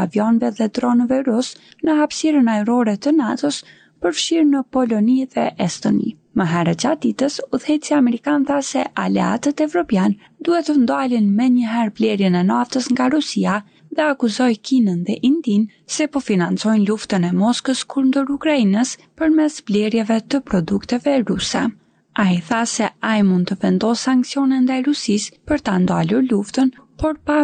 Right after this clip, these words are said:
veprime të ngjashme nga Evropa, të gjithë po humbin shumë kohë. Trump tha se planifikon të telefonojë kryeministrin hungaras, Viktor Orban, një aleat i liderit amerikan,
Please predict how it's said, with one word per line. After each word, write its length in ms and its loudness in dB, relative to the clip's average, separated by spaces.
veprime 480 0
të 220 -2
ngjashme 500 0
nga 240 -4
Evropa, 520 -2
të 160 0
gjithë 420 -4
po 140 0
humbin 400 2
shumë 400 -2
kohë. 280 -4
Trump 320 0
tha 160 -2
se 240 -2
planifikon 640 0
të 180 -2
telefonojë 540 0
kryeministrin 800 0
hungaras, 600 0
Viktor 480 -2
Orban, 460 0
një 80 2
aleat 480 -2
i 80 0
liderit 560 -2
amerikan, 640 0